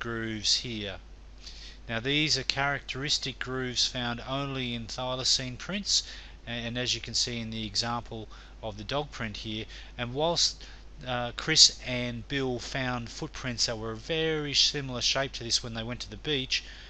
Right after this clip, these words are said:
they didn't find ones that had these two distinctive grooves. So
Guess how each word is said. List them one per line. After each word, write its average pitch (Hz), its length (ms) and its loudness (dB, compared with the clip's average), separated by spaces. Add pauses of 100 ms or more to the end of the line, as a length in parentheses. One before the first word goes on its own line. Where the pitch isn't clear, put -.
(960)
they 113 140 -4
didn't 147 280 -4
find 131 400 0
ones 120 300 0
that 113 100 -2
had 107 220 -4
these 113 280 0
two 120 200 0
distinctive 107 600 -4
grooves. 107 540 -2 (1080)
So 123 420 4